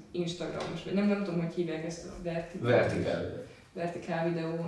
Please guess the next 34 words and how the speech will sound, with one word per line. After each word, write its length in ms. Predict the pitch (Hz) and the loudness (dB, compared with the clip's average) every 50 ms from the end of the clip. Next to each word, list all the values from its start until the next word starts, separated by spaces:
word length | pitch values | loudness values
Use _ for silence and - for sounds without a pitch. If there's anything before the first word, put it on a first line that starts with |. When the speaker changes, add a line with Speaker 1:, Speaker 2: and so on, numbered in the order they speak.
| 165 170 | -2 -2
Speaker 1:
igen. 280 | 175 170 170 180 190 | -2 0 2 2 2
<laughs> 0 | |
Tehát, 320 | 190 - - - 208 208 - | 4 4 6 8 8 8 10
hogy 380 | - 208 202 196 190 190 196 - - - - - - | 8 8 8 6 6 4 2 0 0 -2 -2 0 0
nem 120 | 220 214 | 2 2
tudom, 200 | 214 254 269 185 | 6 8 8 8
hogy 100 | 190 190 | 8 8
pontosan 480 | 196 196 202 190 190 190 190 185 175 180 | 6 6 6 6 4 2 2 2 4 4
mit 200 | 185 185 - 196 | 2 2 2 0
akar 200 | 190 - 185 175 | 2 4 6 6
ez 120 | 175 175 | 6 6
a 60 | 175 | 4
szó, 260 | 180 - - 190 190 | 2 2 0 2 4
majd 180 | 190 180 170 170 | 4 4 4 2
utána 260 | 175 185 - 165 160 | 0 0 0 2 2
nézek, 400 | 147 - 165 165 165 165 160 160 | 4 4 4 4 4 2 2 2
de 60 | 160 | 2
ezt 160 | 170 170 - - | 0 0 2 2
elfelejtettem. 920 | - - - - 185 185 185 190 196 196 - - 208 208 208 208 208 - - - - - - - - - | 2 2 2 2 2 2 2 2 0 0 -2 -2 -2 0 0 0 -2 -6 -8 -8 -12 -14 -16 -18 -14 -6
Viszont, 520 | - 185 196 185 190 190 185 185 190 185 185 | 0 2 2 4 6 6 8 8 6 6 6
ö, 240 | 185 180 180 180 185 190 190 - - - - - - - - - - - - - - - - - | 6 6 6 6 6 4 4 2 0 -6 -10 -14 -18 -20 -20 -20 -20 -20 -20 -20 -20 -20 -12 -6
viszont 240 | - 170 170 170 170 | -2 0 2 4 4
volt 200 | 170 160 156 151 | 4 4 4 4
ilyen 120 | - - | 2 0
kat-, 260 | 151 151 151 151 - 165 | 0 -2 -2 -4 -2 -2
kategória 540 | 165 160 - 131 135 139 139 143 147 151 | 0 0 2 0 2 2 2 2 0 0
klipszemlén, 520 | 156 151 147 - - - - - 147 147 147 | 0 -2 -2 -4 -4 -4 -4 -2 -2 -2 -2
és 120 | - - 170 | -2 -4 -4
azt 120 | 165 - - | -6 -6 -4
hiszem, 100 | - - | 0 0
Speaker 2:
Igen. 200 | 107 98 95 92 | 2 2 2 2
Speaker 1:
abban 120 | - - | 2 2
nyert 340 | - - - - - - - | 0 -2 -2 -2 -4 -2 -2
is. 100 | 185 190 | -2 -2